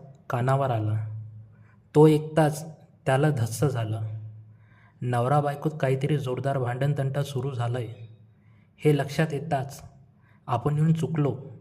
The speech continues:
असं त्याला वाटलं. इथं हा तमाशा बघायला थांबण्यापेक्षा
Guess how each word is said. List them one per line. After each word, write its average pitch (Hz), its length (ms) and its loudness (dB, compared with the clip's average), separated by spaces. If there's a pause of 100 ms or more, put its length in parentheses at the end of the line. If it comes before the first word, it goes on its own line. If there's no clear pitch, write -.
(420)
असं 127 220 -2
त्याला 131 280 0
वाटलं. 107 360 -6 (1200)
इथं 139 240 -4
हा 165 140 4 (100)
तमाशा 147 320 2
बघायला 143 500 0
थांबण्यापेक्षा 131 640 -6